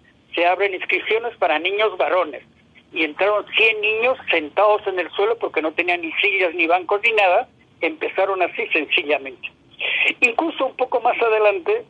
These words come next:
como en aquel tiempo no había educación mixta, en la educación privada no había educación mixta, y Velas encargó a los universitarios que averiguaran a ver si conseguían alguna otra casa para las niñas,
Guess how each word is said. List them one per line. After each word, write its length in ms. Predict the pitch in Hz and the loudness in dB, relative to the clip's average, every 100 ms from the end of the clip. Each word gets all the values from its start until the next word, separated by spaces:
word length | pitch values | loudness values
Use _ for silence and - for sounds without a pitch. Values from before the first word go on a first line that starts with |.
| _ - - - - | _ -16 -14 -14 -4
como 260 | 185 170 | -2 0
en 100 | 170 | 0
aquel 240 | 170 247 262 | 0 -2 -2
tiempo 280 | 269 262 202 | -4 -2 0
no 100 | 202 | 2
había 180 | 208 202 | 2 2
educación 520 | 208 202 - 208 185 | -2 -4 0 -2 0
mixta, 300 | 190 - 185 | -4 0 0
en 100 | 165 | 2
la 60 | |
educación 420 | 151 160 165 202 214 | 0 0 -2 -2 -2
privada 380 | 220 196 180 | 2 4 4
no 100 | 170 | 4
había 200 | 180 175 | 2 2
educación 380 | 175 196 - 190 | 0 -2 -2 -4
mixta, 380 | 175 160 - 185 _ _ _ _ - _ - | -4 -6 -4 -4 _ _ _ _ -20 _ -12
y 100 | - | -4
Velas 480 | - - 226 240 - - | -4 -2 0 0 0 -2
encargó 480 | 196 180 190 202 254 | -4 -2 -4 0 0
a 100 | 240 | 0
los 100 | 214 | -2
universitarios 720 | 196 196 175 196 208 220 202 | -2 -2 -2 -2 2 2 2
que 100 | - | 0
averiguaran 520 | 180 180 190 240 254 | 0 0 -2 0 2
a 80 | 226 | 2
ver 160 | 220 - | 2 -2
si 60 | 214 | -2
conseguían 560 | 202 - 190 202 208 | -2 -2 0 0 0
alguna 340 | 180 185 190 196 | 0 0 0 0
otra 200 | - - | 0 -2
casa 260 | 190 208 214 | 0 0 0
para 200 | 165 151 | 0 0
las 140 | 151 | -2
niñas, 300 | 175 165 | -2 -2